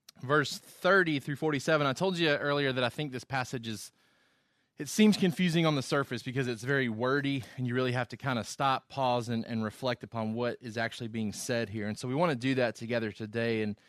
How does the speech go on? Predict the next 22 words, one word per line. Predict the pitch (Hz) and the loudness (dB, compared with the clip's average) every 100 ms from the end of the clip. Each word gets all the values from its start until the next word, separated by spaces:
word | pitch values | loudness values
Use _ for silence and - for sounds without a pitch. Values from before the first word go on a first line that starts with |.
| _ - | _ 0
and | |
I | 151 | 4
wanna | 175 | 4
read | 135 143 131 | 2 0 -2
for | 139 123 | 0 0
us | 113 | 0
what | 135 | -4
it | 117 | -6
says, | - 127 120 107 - _ _ | -2 2 2 0 -6 _ _
starting | - 190 175 | 4 6 6
in | 127 | 2
verse | 120 - | 0 -2
thirty. | 127 117 | -2 -2
It | 120 | -2
says, | 127 131 | -2 -2
I | |
can | 131 131 | -2 -2
do | 131 | 0
nothing | 131 165 202 185 | 2 0 2 2
on | 160 | 2
my | 139 - | 0 0
own. | 139 120 113 | 2 2 0